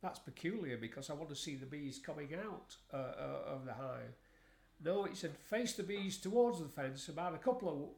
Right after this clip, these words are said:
of, uh, feet away. And the bees come out and they go towards the fence and they fly straight up into the air. And that way you won't, uh, be bothered by the bees in the garden."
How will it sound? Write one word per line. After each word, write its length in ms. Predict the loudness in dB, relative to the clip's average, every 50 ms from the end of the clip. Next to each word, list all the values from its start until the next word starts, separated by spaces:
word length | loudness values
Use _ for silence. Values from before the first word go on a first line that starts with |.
| -4
of, 60 | -2 0
uh, 340 | 0 0 0 -2 -2 -4
feet 320 | -4 -2 0 2 2 2 2
away. 420 | 0 2 2 2 2 2 2 -2 -4 -10 -20 -20 -20 -16 -12 -12 -12 -12 -16 -20 -20 -20 -14 -4 0
And 160 | 2 2 2
the 60 | 2
bees 260 | 2 4 4 4 4 4
come 180 | 4 4 6 6
out 400 | 6 4 4 2 -2 -4 -8 -12 -16 -18 -20 -20 -20 -20 -20 -14 _ -4
and 140 | -2 0
they 80 | 0 2
go 180 | 4 6 6 4
towards 380 | 4 4 4 4 4 4 2
the 80 | -2 -6
fence 560 | -4 0 2 2 2 2 0 -2 -4 -4 -6 -8 -6
and 100 | -4 -2 -2
they 40 | -4
fly 400 | -4 -4 -2 0 2 2 2 2
straight 540 | 2 0 0 0 0 2 2 2 2 2 -2
up 140 | -4 -4 -4
into 240 | -6 -6 -6 -6
the 200 | -6 -4 -2 -2
air. 280 | -2 -2 -2 -4 -4 -6 -10 -16 -20 -20 -20 -20 -20 -20 -20 -20 -20 -20 -20 -16 _ -4
And 220 | -2 -2 0 4
that 240 | 6 6 6 6 6 4
way 380 | 4 6 6 4 4 2 -2 -8 -14 -20 -20 -20 -20 _ _
you 180 | 2 4 4 4
won't, 540 | 4 4 2 2 2 0 -4 -4 -6 -6 -4 0 2
uh, 160 | 2 4 4
be 140 | 2 2 2
bothered 420 | 4 4 4 4 4 2 0 2
by 240 | 2 4 4 4 4
the 100 | 2 0 0
bees 480 | 0 0 2 2 0 -2 -4 -6 -8
in 260 | -6 -4 -4 -2 -2
the 80 | -4 -4
garden." 460 | -2 0 0 2 2 0 -2 -4 -6